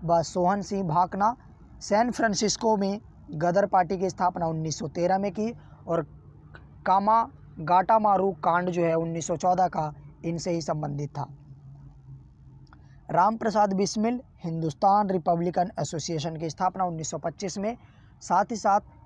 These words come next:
ये जो है काकोरी षड्यंत्र से भी संबंधित थे। सूर्य सेन चटगांव षड्यंत्र उन्नीस सौ तीस के कर्ता धर्ता थे। चंद्रशेखर आज़ाद हिंदुस्तान सोशलिस्ट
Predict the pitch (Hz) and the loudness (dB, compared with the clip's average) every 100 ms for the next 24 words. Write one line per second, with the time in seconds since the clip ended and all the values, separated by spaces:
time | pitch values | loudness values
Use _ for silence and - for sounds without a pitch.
0 | - 170 185 202 196 185 - 180 156 190 | -12 -2 0 0 0 -2 0 0 2 0
1 | 196 202 202 170 160 170 135 180 156 175 | 0 0 -2 0 -2 -4 -6 -4 -4 -6
2 | 165 - 156 147 147 147 - 151 - - | -8 -8 -6 -4 -4 -6 -6 -10 -12 -16
3 | - - - - - - - - - - | -20 -20 -20 -20 -20 -20 -20 -20 -14 0
4 | 214 233 247 226 220 220 233 - - - | 2 4 4 2 2 2 0 -8 -20 -20
5 | - 175 156 170 185 196 196 196 202 208 | -4 -2 0 2 2 2 0 0 -2 -2
6 | 175 175 156 175 208 190 - - - 196 | -2 -2 -2 -4 0 -2 -2 -10 -2 0
7 | 202 - - - - - 214 202 190 180 | 0 -6 -20 -20 -20 -14 -8 -2 2 2
8 | 175 175 190 190 220 - - - - - | 2 0 0 0 -6 -10 -20 -20 -20 -20
9 | - - - 185 190 185 - 202 208 - | -20 -16 -2 0 2 0 2 0 0 0
10 | 160 160 175 220 214 - - - - - | 0 4 4 4 0 -20 -20 -20 -20 -14
11 | - 180 196 - 208 226 226 - 196 - | -6 -2 -2 2 2 2 0 -2 -2 0
12 | 190 220 - | 0 0 -2